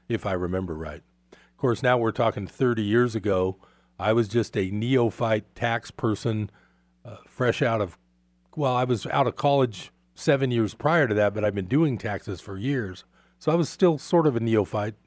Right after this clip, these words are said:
But it was fun back then when there was that many changes going on because I was able to then learn at the brand new tax law. And I, there's no, put it this way,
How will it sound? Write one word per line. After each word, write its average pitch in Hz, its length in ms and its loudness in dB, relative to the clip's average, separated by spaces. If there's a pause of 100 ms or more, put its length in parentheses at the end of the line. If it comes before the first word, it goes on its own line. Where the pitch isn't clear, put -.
(1120)
But 117 140 0
it 117 240 -4
was 151 180 2
fun 185 220 4
back 120 240 2
then 117 220 0
when 113 100 0
there 110 160 0
was 107 220 -2
that 117 260 -2
many 110 220 -2
changes 131 400 0
going 104 240 0
on 101 100 0
because 101 320 0 (100)
I 139 300 2
was 123 220 2
able 123 260 2
to 110 220 0
then 123 420 0 (560)
learn 113 640 2 (560)
at 120 320 -2
the 104 120 -4
brand 123 440 -2
new 123 160 0
tax 151 440 -4
law. 101 380 -2 (680)
And 101 160 -6
I, 123 260 0 (580)
there's 117 240 2
no, 135 160 6
put 160 300 0
it 131 100 0
this 160 200 0
way, 104 220 -2